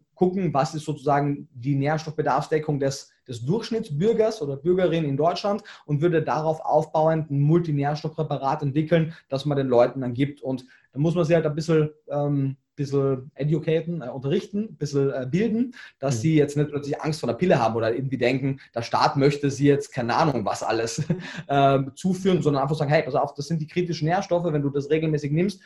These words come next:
Speaker 1: sinkt die Chance, dass du krank wirst, deutlich. Und klar, es gibt gewisse Lebensmittel, äh, wie Nüsse, die sehr, sehr starke präventive Wirkung auf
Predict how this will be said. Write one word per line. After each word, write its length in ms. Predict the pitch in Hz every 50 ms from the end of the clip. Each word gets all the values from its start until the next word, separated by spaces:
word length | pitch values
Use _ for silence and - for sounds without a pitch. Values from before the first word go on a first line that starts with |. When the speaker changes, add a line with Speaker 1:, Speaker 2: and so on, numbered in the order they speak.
| - _
Speaker 1:
sinkt 520 | _ - - - 180 190 214 202 - _ -
die 280 | 160 160 160 165 - 147
Chance, 440 | - - - 131 156 180 185 - -
dass 160 | 156 151 -
du 80 | 139
krank 320 | - - - 123 180 185 135
wirst, 220 | 131 - - -
deutlich. 420 | 139 160 160 - 98 90 90 - _ _ - - _ _ -
Und 500 | 147 147 156 156 156 147 151 - _ _
klar, 320 | - 147 127 110 113 -
es 200 | - - - -
gibt 340 | - 160 151 - - 127 -
gewisse 220 | - 147 147 135 151
Lebensmittel, 680 | 160 175 180 170 147 170 165 151 151 160 156 156 156
äh, 200 | 151 - - - -
wie 160 | 139 151 165
Nüsse, 400 | 170 170 180 180 - 170 160 156
die 240 | 143 147 156 151 147
sehr, 320 | 139 147 151 151 151 - - _ _
sehr 260 | - - 151 143 139
starke 460 | - - - 143 123 156 - - 160
präventive 720 | - - - 156 156 151 151 - 160 160 156 160 156 147 143
Wirkung 300 | 151 156 156 156 160 143
auf 320 | - 123 135 139 139 -